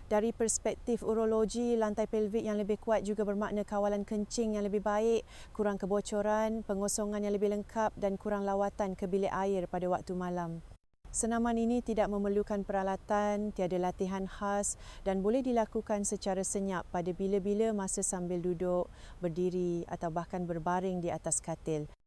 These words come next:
Pergerakannya halus tetapi manfaatnya sangat mendalam. Saya telah melihat lelaki beralih dari gejala yang mengecewakan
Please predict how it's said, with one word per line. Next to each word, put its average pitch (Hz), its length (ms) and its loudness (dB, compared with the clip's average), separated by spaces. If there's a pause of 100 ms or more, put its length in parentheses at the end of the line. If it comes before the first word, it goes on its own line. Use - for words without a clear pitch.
(120)
Pergerakannya 220 640 2
halus 220 480 2 (240)
tetapi 214 400 0
manfaatnya 202 560 -2
sangat 196 400 -2
mendalam. 180 560 -2 (240)
Saya 202 320 0
telah 208 240 2
melihat 202 400 0
lelaki 190 400 -2
beralih 202 480 0
dari 196 320 0
gejala 202 400 2
yang 202 240 2
mengecewakan 196 880 0